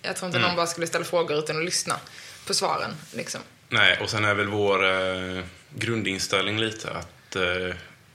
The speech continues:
Speaker 2: universum är ett stort enigma. Vi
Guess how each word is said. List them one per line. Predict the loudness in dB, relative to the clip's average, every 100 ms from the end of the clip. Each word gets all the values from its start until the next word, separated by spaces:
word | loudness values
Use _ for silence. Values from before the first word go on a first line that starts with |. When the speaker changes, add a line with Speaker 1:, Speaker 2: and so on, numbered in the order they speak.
| -14
Speaker 2:
universum | -6 0 2 2 2 2 2 0
är | 2 2
ett | 0 0
stort | 2 4 2 -2 -6 -2 -2 -4 -4
enigma. | -2 0 0 -2 -6 -8 -16 -20 -20 -20 -20 -20
Vi | -8 -4 -4 -4 -4 -4